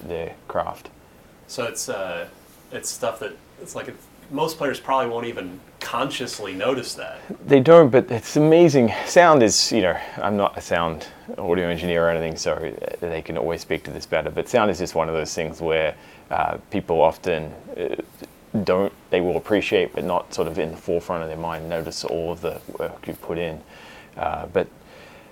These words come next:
Speaker 1: you know, I, I think that's in some ways our role to play as the creators in things like this. We,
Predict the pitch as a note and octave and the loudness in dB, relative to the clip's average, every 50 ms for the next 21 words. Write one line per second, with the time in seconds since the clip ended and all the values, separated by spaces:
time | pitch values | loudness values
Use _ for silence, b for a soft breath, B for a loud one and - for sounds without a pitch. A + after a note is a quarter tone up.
0 | B B - - - G#2+ - - - - - G#2 - - B2 B2 F3+ E3+ - C#3 | B B -10 -2 0 0 0 0 -2 -2 2 2 4 4 4 4 4 6 6 6
1 | A#2 - - - - C3+ B2 - - C#3 C3+ C3+ B2+ B2 B2 A2 A2 G2+ G#2+ A2+ | 4 4 2 -4 -4 -4 0 6 6 6 8 8 8 8 8 8 10 10 12 12
2 | A2+ G#2+ A2 A2+ A#2+ B2 A2 F#2 F2 F2 - - - E2+ - - A#2 A2+ A2+ G2+ | 12 12 12 12 12 12 12 12 8 4 -2 -6 -10 -8 0 4 6 6 8 8
3 | F2 E2 D2 A#1+ - B1+ F2 F2 D2+ - - F2+ - - G2+ F2+ F2+ F2 E2+ E2 | 6 4 2 -2 -2 -2 -2 -2 -2 -6 -10 -10 -4 0 2 2 2 2 2 0
4 | E2+ D#2+ D2+ - - - - E2+ D#2+ - F#2 E2+ D#2 - - D#2 D#2 - F2+ D#2 | -2 -2 -4 -8 -10 -10 -10 -10 -8 -6 -6 -4 -4 -2 -4 -4 -4 -4 -6 -4
5 | - - - G2+ G#2+ G#2 F2 | -4 -4 -2 0 0 0 -2